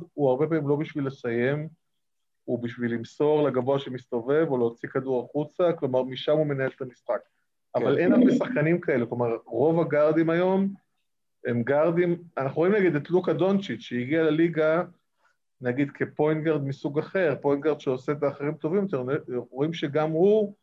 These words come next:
Speaker 1: הוא הופך להיות שחקן שקודם כל עושה את השלושים נקודות שלו במשחק, ואז, אה,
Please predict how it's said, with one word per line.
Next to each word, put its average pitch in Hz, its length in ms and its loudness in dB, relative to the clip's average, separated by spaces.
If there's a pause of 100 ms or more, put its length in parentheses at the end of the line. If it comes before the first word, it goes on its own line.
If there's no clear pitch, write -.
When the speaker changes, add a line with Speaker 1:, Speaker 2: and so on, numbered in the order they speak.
(1040)
Speaker 1:
הוא 143 140 2
הופך 170 220 -2
להיות 170 140 2
שחקן 160 400 -2
שקודם 160 800 2
כל 170 120 2
עושה 156 200 0
את 170 60 -6
השלושים 156 400 -4
נקודות 151 280 -2
שלו 147 220 0
במשחק, 139 420 -4
ואז, 147 400 0
אה, 156 360 2